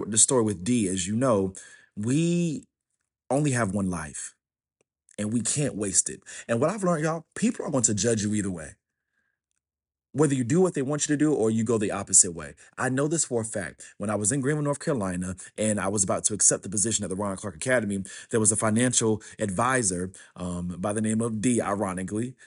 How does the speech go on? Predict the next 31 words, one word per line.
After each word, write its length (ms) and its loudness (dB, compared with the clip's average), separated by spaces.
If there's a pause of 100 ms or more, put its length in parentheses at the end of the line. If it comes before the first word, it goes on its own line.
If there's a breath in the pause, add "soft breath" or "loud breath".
I'll 180 0
even 120 0
say 140 6
his 100 0
name, 240 -4
Drew. 360 0 (220 loud breath)
And 100 -2
Drew 140 0
was 140 6
saying, 200 6
'cause 120 -2
it's 80 4
not 160 -4
malicious, 400 -4
Drew 180 0
said, 260 4
"You 200 -16
know, 80 -2
Michael, 260 -2
how 120 -2
come 180 -2
you 80 -2
just 160 2
won't 160 -2
stay 260 0
here 320 -2
and 160 -6
be 80 -2
the 140 -4
big 200 -4
fish? 540 -4